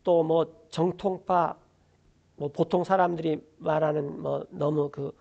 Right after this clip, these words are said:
오더독스 주스, 이 정통 유태인이라고 하는 사람들도 뭐 창세기부터 말라기까지 엄청 열심히 알고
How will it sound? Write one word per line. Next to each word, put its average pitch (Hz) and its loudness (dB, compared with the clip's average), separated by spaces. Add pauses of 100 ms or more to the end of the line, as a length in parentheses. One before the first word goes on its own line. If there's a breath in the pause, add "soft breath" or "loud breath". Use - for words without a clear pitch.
(220 soft breath)
오더독스 160 0
주스, 143 -8 (880 soft breath)
이 - -10
정통 160 0 (140)
유태인이라고 170 0
하는 170 0
사람들도 165 -2 (440 soft breath)
뭐 - -10
창세기부터 185 -2
말라기까지 170 0
엄청 - 0
열심히 175 0
알고 170 0